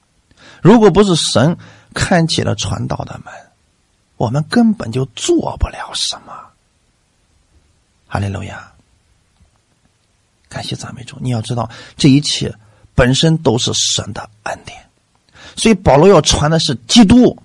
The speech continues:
是这个道，不是别的。他让信徒们给他祷告，目的是为了更好的、更多的去传讲基督的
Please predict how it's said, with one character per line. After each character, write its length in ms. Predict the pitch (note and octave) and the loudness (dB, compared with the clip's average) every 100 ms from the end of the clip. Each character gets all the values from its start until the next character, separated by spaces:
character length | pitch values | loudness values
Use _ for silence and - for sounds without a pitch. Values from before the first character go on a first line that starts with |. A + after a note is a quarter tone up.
| - | -8
是 220 | - F3+ | -4 -2
这 100 | G3 | 0
个 160 | F3+ F3 _ | 2 0 _
道， 300 | - F3+ B2 | 0 0 0
不 180 | B2 E3+ | -2 -2
是 160 | - F3+ | 0 -2
别 360 | - C#3 C3+ | -2 0 2
的。 180 | E3 A#2+ - - - | 2 0 -4 -10 -2
他 320 | - G#3 G3 - - | 0 2 0 -4 -4
让 260 | F#3+ A3 C#3+ | 0 2 0
信 220 | - G#3+ | 0 0
徒 140 | E3+ | 0
们 160 | F3 F3 | 0 2
给 80 | D3+ | 2
他 80 | D3+ | 0
祷 180 | - | -2
告， 140 | C#3 D#3+ | 0 2
目 180 | G#3+ A#3 | 4 4
的 120 | D3+ | 2
是 180 | - G#3+ | 2 4
为 80 | |
了 100 | G3 E3+ | 4 2
更 340 | - D#4 G3 | 2 4 4
好 340 | F2 D2+ - | 4 -2 -4
的、 100 | B2+ D3+ | -4 -4
更 340 | - C4+ E3+ | 0 2 2
多 280 | E3 C#4+ C4 | 4 4 6
的 80 | D#3 | 4
去 120 | D#3+ | 0
传 440 | D#3 - F2+ E3 G3+ | 0 -2 0 2 2
讲 320 | D3+ - - - _ _ _ | 0 -2 -6 -14 _ _ _
基 280 | - D#3 C#3 | -6 -2 -2
督 300 | B2+ - G2+ | -4 -2 -2
的 100 | F#2 | -4